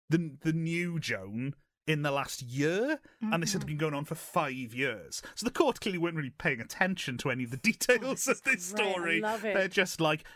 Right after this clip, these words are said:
Speaker 1: "Is this the woman's fault or the man's fault? The man's fault, we can sign the paperwork, and everyone can leave here with their head held high."
Speaker 3: Because
Speaker 1: It
Speaker 3: that's
Speaker 1: is,
Speaker 3: just
Speaker 1: I
Speaker 3: what
Speaker 1: think
Speaker 3: men
Speaker 1: it,
Speaker 3: do. That's crackers.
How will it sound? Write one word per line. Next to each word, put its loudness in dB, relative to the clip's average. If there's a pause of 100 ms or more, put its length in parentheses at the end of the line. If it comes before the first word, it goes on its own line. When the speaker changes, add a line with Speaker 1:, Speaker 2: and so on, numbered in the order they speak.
(460)
Speaker 1:
"Is 2
this 0
the 2
woman's 2
fault 4
or 0
the 0
man's 2
fault? -4
The -4
man's 0
fault, 0
we -6
can -2
sign 2
the -4
paperwork, -2
and 0
everyone 2
can -2
leave -2
here -2 (260)
with 2
their -2
head -2
held -6
high." -4 (120)
Speaker 3:
Because -2
Speaker 1:
It -2
Speaker 3:
that's 2
Speaker 1:
is, -2
Speaker 3:
just -6
Speaker 1:
I 4
Speaker 3:
what -2
Speaker 1:
think 0
Speaker 3:
men -4
Speaker 1:
it, -10
Speaker 3:
do. -8
That's -4 (320)
crackers. -2